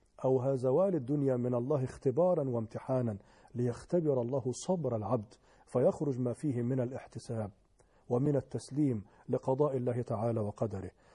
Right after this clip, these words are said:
الإنسان يعيش بين فقر وغنى، بين صحة ومرض، بين شدة ويسر. هذه التقلبات للاختبار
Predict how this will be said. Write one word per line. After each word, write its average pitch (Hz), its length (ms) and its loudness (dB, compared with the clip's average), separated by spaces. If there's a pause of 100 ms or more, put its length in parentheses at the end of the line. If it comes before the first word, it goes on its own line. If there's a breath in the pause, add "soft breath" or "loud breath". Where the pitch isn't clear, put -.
(140 soft breath)
الإنسان 139 440 2
يعيش 139 400 0
بين 117 280 -2
فقر 117 420 -4
وغنى، 98 380 -8 (440 soft breath)
بين 127 240 4
صحة - 440 -8
ومرض، 113 500 -2 (380 soft breath)
بين 135 280 2
شدة 123 540 0 (220)
ويسر. 127 480 0 (520 soft breath)
هذه 170 320 4
التقلبات 120 840 -4
للاختبار 123 640 -4